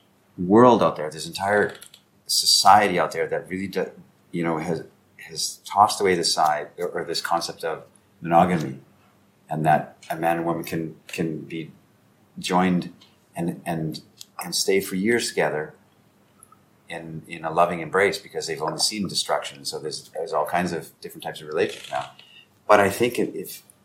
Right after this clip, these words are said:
if in that full circle, you could stay with that woman for the rest of your life because that is, that is a, the most glorious woman on earth, and she represents it, it all.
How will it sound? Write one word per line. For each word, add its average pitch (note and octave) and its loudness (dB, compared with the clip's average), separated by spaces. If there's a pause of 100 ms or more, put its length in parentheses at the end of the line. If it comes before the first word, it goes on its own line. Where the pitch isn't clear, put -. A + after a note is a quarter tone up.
if - -20
in F2 -10
that E2 -6
full E2+ -2
circle, - 0 (680)
you A2 -10
could C3+ -4
stay A#2+ 4
with G#2+ 4
that G2+ 2
woman F#2+ 0
for F2 -10
the E2 -12
rest F#2 -4
of - -4
your E2+ -12
life A2 -6
because - -12
that F2 -2
is, - -10 (160)
that F2 -4
is E2 -8
a, D2 -12 (840)
the F#2 -8
most F2+ -2
glorious G#2 8
woman F2 -2
on F#2 -2
earth, A#2+ 0
and F#2 -10
she F#2+ -4
represents F#2+ -4
it, - -8 (260)
it - -4
all. - -6